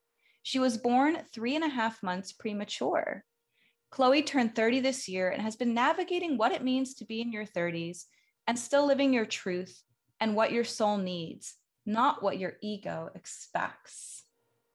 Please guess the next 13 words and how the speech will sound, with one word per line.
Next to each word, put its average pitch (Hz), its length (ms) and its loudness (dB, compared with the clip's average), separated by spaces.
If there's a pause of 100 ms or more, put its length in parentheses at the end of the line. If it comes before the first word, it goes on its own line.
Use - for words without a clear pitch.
(300)
She - 180 0
started 277 420 2
Neon 254 320 6
Woman 196 300 4
during 190 260 2
lockdown 208 520 2
last 190 380 -2
year 170 160 -4
as 185 140 -8
a 202 40 -8
platform - 640 0
and 220 180 2
community 214 640 -2